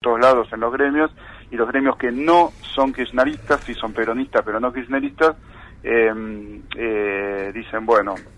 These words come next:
eh, vamos a ver lo que pasa, ¿no? Tenemos mucha presión de las bases, hay un salario muy bajo en muchas partes, y bueno, hay que ver cómo, cómo se desenvuelve la economía, la inflación, el, la evolución de los salarios,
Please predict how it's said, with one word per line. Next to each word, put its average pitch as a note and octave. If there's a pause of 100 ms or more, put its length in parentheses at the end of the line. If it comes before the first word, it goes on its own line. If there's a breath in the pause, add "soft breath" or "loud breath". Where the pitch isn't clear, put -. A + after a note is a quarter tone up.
(200)
eh, G2+
vamos A2
a -
ver G#2+
lo G2+
que G2+
pasa, G2
¿no? A#2+
Tenemos A#2+
mucha C3+
presión A#2+ (380 soft breath)
de A2+
las A#2+
bases, C#3+
hay A#2
un A#2
salario A#2
muy A#2+
bajo A#2+
en A2+
muchas A#2
partes, C#3 (440 soft breath)
y G#2
bueno, A2
hay A2+
que A#2
ver A#2+
cómo, A#2+
cómo A#2+
se A#2
desenvuelve A#2
la A2+
economía, C#3
la B2+
inflación, D3+
el, G#2
la G#2
evolución G#2+
de A#2
los A2
salarios, C3